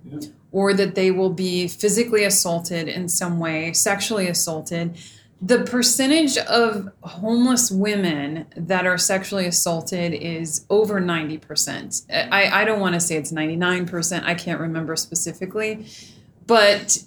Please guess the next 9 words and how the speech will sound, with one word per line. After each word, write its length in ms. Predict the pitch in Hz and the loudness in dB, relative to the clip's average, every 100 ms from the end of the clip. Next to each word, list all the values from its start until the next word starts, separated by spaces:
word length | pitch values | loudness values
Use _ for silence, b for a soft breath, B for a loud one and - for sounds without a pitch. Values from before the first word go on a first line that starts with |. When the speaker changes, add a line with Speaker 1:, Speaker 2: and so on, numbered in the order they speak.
| - | -8
Speaker 2:
the, 400 | 196 240 226 202 | 0 4 4 2
the 200 | 202 226 214 | 4 4 4
ways 440 | 196 226 262 294 277 | 4 6 6 4 4
that 100 | 262 | 6
our 160 | 233 | 4
bodies 640 | 190 190 180 180 190 185 - | 4 4 4 2 2 0 -2
protect 600 | - 196 190 170 175 - | -4 -6 -2 -2 -2 -2
themselves, 1000 | 247 240 - 165 147 156 185 - | 2 2 2 0 0 -2 -4 -4
Speaker 1:
Mm. 40 | - | -4